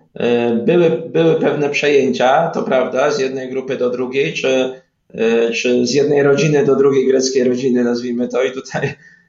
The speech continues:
e, i tutaj, powiedzmy, mamy nieraz troszeczkę utrudnione zadanie, aby, aby, aby egzekwować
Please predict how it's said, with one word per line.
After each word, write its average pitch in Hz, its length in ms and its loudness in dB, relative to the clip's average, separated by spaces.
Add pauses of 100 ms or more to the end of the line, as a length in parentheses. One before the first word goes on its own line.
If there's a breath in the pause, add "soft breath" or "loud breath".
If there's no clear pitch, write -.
(120 soft breath)
e, 113 340 -2
i 127 60 -4
tutaj, 135 360 0
powiedzmy, 127 420 0
mamy 135 240 0
nieraz 135 340 0
troszeczkę 123 380 -4
utrudnione 127 580 -4
zadanie, 127 460 -2
aby, 110 260 -8
aby, 117 360 -2 (480)
aby 117 640 0 (580)
egzekwować 123 580 -2